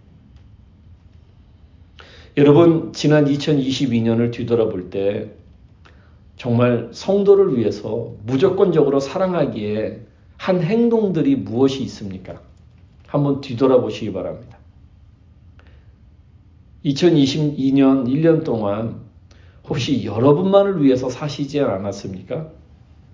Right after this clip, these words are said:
항상 내 것을 먼저 생각해야 되고 내 거를 해-, 해야 되기 때문에 남의 거를 못 해주는 거예요.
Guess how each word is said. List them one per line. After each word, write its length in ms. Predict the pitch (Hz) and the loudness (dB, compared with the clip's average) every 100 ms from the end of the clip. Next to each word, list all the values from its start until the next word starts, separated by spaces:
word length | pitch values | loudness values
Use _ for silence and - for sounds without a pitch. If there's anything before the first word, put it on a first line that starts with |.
| _ - - - - - - | _ -20 -20 -20 -20 -20 -8
항상 500 | 165 170 170 156 113 | -4 0 2 0 0
내 180 | 117 | 0
것을 280 | - 160 165 | 4 4 4
먼저 260 | 131 123 123 | 2 0 -2
생각해야 640 | 120 151 143 - 120 95 | -2 0 0 0 -2 -2
되고 480 | 95 95 98 - - _ - _ - - - | -6 -8 -10 -12 -20 _ -20 _ -20 -20 0
내 200 | - - | 0 4
거를 320 | 208 202 196 | 4 6 6
해-, 220 | 202 214 | 4 2
해야 240 | 170 233 233 | 4 4 4
되기 260 | 196 180 | 2 0
때문에 320 | - 151 143 143 | 2 2 2 -2
남의 300 | 110 139 147 | 0 0 0
거를 200 | 165 151 | 0 0
못 220 | 110 - | -2 -4
해주는 340 | 113 113 98 | -6 -6 -8
거예요. 280 | 90 90 | -10 -14